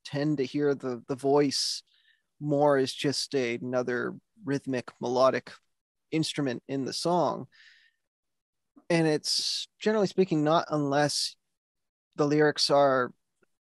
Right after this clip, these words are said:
to my ear, so jarringly bad that it pulls me out of the experience, or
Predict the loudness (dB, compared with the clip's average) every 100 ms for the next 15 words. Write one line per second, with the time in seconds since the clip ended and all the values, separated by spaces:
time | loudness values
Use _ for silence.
0 | _ _ _ _ _ _ _ _ _ _
1 | _ _ -4 0 2 2 2 0 0 0
2 | -4 -6 -4 -2 2 4 6 6 4 2
3 | -2 -8 _ _ _ _ _ _ _ _
4 | _ _ _ _ _ -2 4 6 6 4
5 | 0 -2 -2 -4 -8 _ _ _ _ -2
6 | 2 2 4 2 0 -6 _ _ _ _
7 | _ _ _ _ -10 2 6 6 4 0
8 | 0 0 2 4 2 4 4 6 2 2
9 | -2 0 2 0 -2 2 6 8 8 6
10 | 4